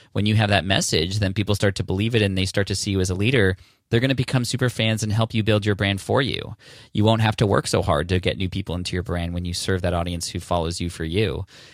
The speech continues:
And it's just really exciting to see, and, and I'm excited to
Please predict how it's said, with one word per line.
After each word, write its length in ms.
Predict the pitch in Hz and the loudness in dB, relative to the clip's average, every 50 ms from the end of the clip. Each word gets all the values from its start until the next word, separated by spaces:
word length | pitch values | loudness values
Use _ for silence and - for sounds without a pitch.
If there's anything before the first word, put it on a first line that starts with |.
| - - - - | -20 -20 -18 -4
And 480 | - 98 98 95 92 92 92 92 87 - - | 0 2 2 2 2 0 -2 -2 -6 -6 -6
it's 240 | - 87 98 - | -6 -4 -4 -2
just 140 | - 107 - | 0 0 2
really 160 | 117 110 104 | 2 2 2
exciting 420 | 98 - - - 95 90 90 92 90 | 2 2 2 2 0 0 0 -4 -8
to 160 | - - 95 | -6 -6 -6
see, 560 | 90 - - - 92 90 90 87 87 87 87 - | -4 -4 -4 -4 -2 -2 -2 -2 -2 -4 -6 -6
and, 300 | - 92 87 82 - - | -8 -8 -8 -8 -8 -8
and 280 | - 87 85 85 73 - | -8 -8 -8 -8 -10 -10
I'm 180 | - 87 87 87 | -10 -8 -8 -8
excited 440 | 90 - - - 98 90 85 82 - | -8 -6 -2 0 0 0 0 -2 -4
to 240 | - - 82 76 | -4 -4 -4 -4